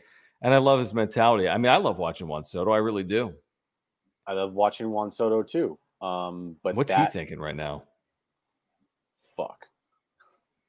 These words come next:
Speaker 2: The
Speaker 1: You know what his record is this year? If you combine his Nationals record and Padres record, he's probably forty games under five hundred.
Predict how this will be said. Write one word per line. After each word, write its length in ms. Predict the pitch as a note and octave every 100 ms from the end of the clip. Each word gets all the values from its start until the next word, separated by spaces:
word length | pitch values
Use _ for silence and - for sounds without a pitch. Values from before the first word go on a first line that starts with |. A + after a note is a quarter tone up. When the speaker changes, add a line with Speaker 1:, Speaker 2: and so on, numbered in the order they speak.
| _ _ _ _ _ _ _ _ _ _ -
Speaker 2:
The 100 | A#2+
Speaker 1:
You 100 | A2
know 80 | F3
what 120 | A3+
his 180 | F3+ G#2
record 340 | A2+ A2+ C#3
is 200 | C#3 C#3+
this 180 | D3 C3+
year? 120 | D3
If 100 | C#3
you 80 | B2
combine 280 | A2+ A2 A2
his 120 | F2+
Nationals 460 | F#2 F#2+ G2+ A2+ G#2
record 260 | G#2+ G#2+ F2+
and 80 |
Padres 400 | F#2 F2+ F#2+ G#2+
record, 220 | A#2+ A#2 A2
he's 100 | -
probably 140 | G#2
forty 220 | - G2 F#2
games 220 | F#2 F#2
under 180 | F#2 F2
five 180 | F2
hundred. 300 | F2+ F2 E2+